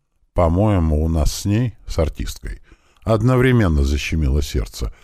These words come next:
и мы даже переглянулись, как заговорщики. "Ладно, Валюша", — сказал я ей, — "я тебе его устрою".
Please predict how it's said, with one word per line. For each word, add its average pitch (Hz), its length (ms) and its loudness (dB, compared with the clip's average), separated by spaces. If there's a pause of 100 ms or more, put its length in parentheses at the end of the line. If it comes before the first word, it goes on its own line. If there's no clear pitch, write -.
(240)
и 110 120 2
мы 127 160 4
даже 117 280 2
переглянулись, 107 760 2
как 60 200 -4
заговорщики. 67 840 -6 (1800)
"Ладно, 78 520 2
Валюша", — 58 680 -4
сказал - 420 -2
я 58 140 -4
ей, — 58 220 -4
"я 92 120 2
тебе 85 300 2
его 76 180 2
устрою". - 560 -6